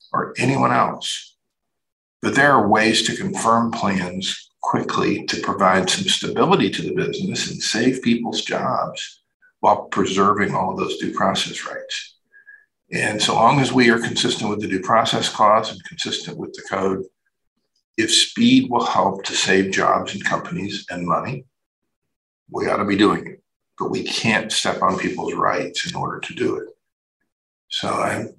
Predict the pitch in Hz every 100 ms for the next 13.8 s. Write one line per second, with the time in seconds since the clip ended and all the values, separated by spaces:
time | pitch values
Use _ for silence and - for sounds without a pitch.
0 | - 110 95 104 117 113 - 117 107 -
1 | 101 101 - - 107 - - - - -
2 | _ - - - 92 90 92 95 92 85
3 | - - - - - - - - - -
4 | - - 104 101 87 _ _ _ _ _
5 | - 113 104 104 95 90 - 107 98 95
6 | - 110 98 - - - 98 95 95 92
7 | 92 90 - 95 92 - _ - _ -
8 | 98 98 95 92 - 98 92 - - 95
9 | - - - - - - 101 95 - -
10 | - - 95 - - - - - - -
11 | - - - - - - 143 143 - -
12 | - _ _ _ _ - - - - 110
13 | - 101 98 95 98 104 104